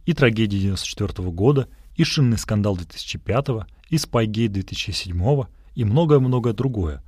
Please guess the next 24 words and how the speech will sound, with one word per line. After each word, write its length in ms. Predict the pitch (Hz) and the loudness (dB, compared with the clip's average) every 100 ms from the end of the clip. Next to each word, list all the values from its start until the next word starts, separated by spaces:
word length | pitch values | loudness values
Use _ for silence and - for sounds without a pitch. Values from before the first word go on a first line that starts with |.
| - | -12
о 80 | 117 | -8
чём 180 | - 110 | -2 -2
он, 80 | 104 | 0
конечно 340 | 98 139 - | 0 -2 -2
же, 140 | 117 113 | -6 0
тоже 300 | 135 107 92 | 2 2 -2
пишет 320 | 98 104 - | -6 -8 -10
в 20 | |
своей 200 | - 92 | -8 -6
книге. 380 | 92 85 71 69 - - - - - - - - 95 | -4 -6 -6 -12 -20 -20 -20 -20 -20 -20 -20 -14 -4
В 100 | 90 | 0
начале 300 | 113 175 160 | 2 2 2
две 120 | 139 | 0
тысячи 240 | 147 - | -4 -6
четвёртого 500 | - - 202 - 98 | -6 -4 -2 0 0
Макс 280 | 101 147 - | 2 0 -2
устал 320 | 143 - 151 113 | -6 0 4 4
от 80 | |
бремени 260 | 101 101 92 | 2 0 0
президентства 680 | - 85 85 127 147 120 - - - | -2 -4 0 0 0 -6 -10 -14 -6
и 80 | |
решил 300 | 107 - 147 117 | -4 0 0 0
досрочно 480 | - 113 110 107 | -2 -2 -2 -2
уйти. 340 | 101 95 - | -4 -4 -10